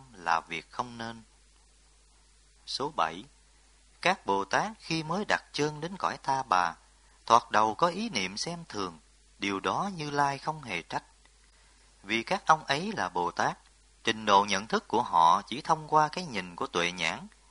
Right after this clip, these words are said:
thì làm sao bảo họ thấy biết được cõi Ta Bà của Thích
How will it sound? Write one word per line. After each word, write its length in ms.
thì 160
làm 240
sao 340
bảo 200
họ 440
thấy 200
biết 260
được 220
cõi 320
Ta 200
Bà 280
của 160
Thích 160